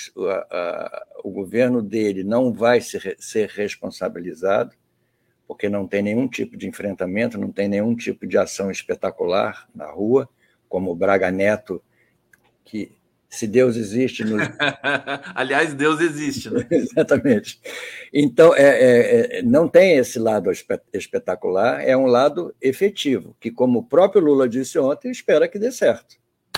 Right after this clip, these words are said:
Speaker 1: Entendeu? Então
Speaker 2: Agora, a gente cobra tanto. O-, ontem teve uma notícia de mais um,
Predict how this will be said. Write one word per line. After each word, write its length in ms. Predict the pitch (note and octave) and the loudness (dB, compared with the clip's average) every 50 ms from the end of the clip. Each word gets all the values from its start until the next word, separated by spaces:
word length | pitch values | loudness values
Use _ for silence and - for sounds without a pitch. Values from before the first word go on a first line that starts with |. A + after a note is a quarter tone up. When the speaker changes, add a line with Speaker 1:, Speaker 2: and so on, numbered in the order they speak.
| - - _ _ _ _ | -12 -12 _ _ _ _
Speaker 1:
Entendeu? 320 | - - G3+ - - A#3 | -18 -12 -8 -6 -4 -4
Então 200 | A#3 A#3 - - | -6 -4 -2 -2
Speaker 2:
Agora, 260 | - F3+ F3 F3 - | 0 0 0 -2 -2
a 140 | - - E3+ D#3 | -2 -4 -6 -6
gente 520 | D#3 F#3 G3+ F#3 F#3 - F#3 E3+ C#3+ C3+ - - | -6 -10 -10 -10 -10 -8 -8 -6 -6 -8 -10 -10
cobra 380 | _ D#3+ D#3+ E3 D3+ B2 A2+ G#2+ | _ -4 -4 -4 -4 -6 -10 -12
tanto. 680 | - - _ C3+ C#3 C#3+ C#3+ C#3 C3+ B2 A#2+ A#2 - A2 | -14 -16 _ -12 -12 -10 -10 -10 -10 -10 -12 -14 -16 -16
O-, 340 | G#2+ - - B2+ B2+ - A#2+ | -16 -12 -12 -12 -12 -10 -8
ontem 480 | C3+ D3 F3 F3 E3 E3+ - D#3 D#3 D3+ - | -8 -8 -8 -8 -10 -12 -12 -14 -14 -14 -12
teve 200 | - C#3 C#3 C#3 | -10 -10 -10 -8
uma 180 | C3+ C3+ C3+ C3 | -10 -10 -10 -10
notícia 540 | B2 A2+ A#2+ - - C#3+ D3 D3 - D3 | -12 -14 -14 -16 -18 -16 -16 -16 -16 -16
de 120 | B2+ B2 B2 | -16 -12 -12
mais 600 | A#2+ A#2+ C3 C#3+ D#3 E3+ F3 F3 D#3 C3 A#2+ A#2 | -10 -8 -6 -4 -4 -4 -4 -6 -8 -12 -14 -12
um, 320 | B2+ C#3+ D3+ D#3 E3 E3+ | -12 -12 -12 -14 -16 -18